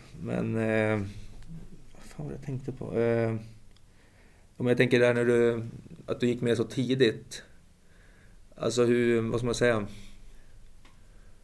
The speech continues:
Har dina åsikter förändrats mycket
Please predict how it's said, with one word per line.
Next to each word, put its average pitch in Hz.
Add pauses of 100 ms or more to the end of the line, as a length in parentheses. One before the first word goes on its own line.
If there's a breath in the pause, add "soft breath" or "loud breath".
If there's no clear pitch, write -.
(400 soft breath)
Har 120
dina 113
åsikter 110
förändrats 110
mycket 113